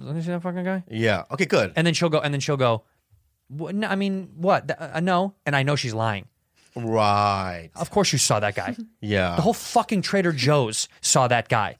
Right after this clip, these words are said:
Speaker 2: Yeah.
Speaker 1: I wanted to follow him.
Speaker 2: Yeah.
Speaker 1: I wanted to go where he was going. I didn't even need s-,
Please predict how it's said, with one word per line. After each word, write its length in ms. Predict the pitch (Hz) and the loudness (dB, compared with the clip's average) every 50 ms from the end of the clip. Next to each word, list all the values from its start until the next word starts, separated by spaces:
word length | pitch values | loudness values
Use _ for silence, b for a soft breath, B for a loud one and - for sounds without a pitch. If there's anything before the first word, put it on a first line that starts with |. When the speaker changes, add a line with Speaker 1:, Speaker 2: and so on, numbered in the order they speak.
| _ - | _ -12
Speaker 2:
Yeah. 320 | 117 110 117 107 101 92 - | -6 -4 -4 -4 -4 -2 0
Speaker 1:
I 120 | - 180 208 | 2 2 4
wanted 220 | 202 214 202 202 | 4 4 4 4
to 60 | 185 | 2
follow 360 | 175 - 208 196 214 190 143 - - - _ - | 0 2 2 4 4 2 0 -2 -4 -10 _ -20
him. 100 | 113 - - | -20 -12 -4
Speaker 2:
Yeah. 180 | 117 113 98 165 | -2 2 4 4
Speaker 1:
I 80 | 190 | 4
wanted 200 | 202 220 220 214 | 4 4 4 4
to 80 | 190 185 | 2 2
go 160 | 143 190 190 | 4 4 4
where 140 | 190 190 165 | 6 4 4
he 80 | 175 185 | 2 2
was 140 | 175 147 | 2 2
going. 260 | - 190 196 185 156 - | 2 2 2 2 2 0
I 60 | 151 | 0
didn't 140 | 185 214 214 | 0 0 0
even 160 | 196 180 160 | 0 2 2
need 160 | 170 220 240 | 2 2 2
s-, 140 | 185 - - | 0 -2 -6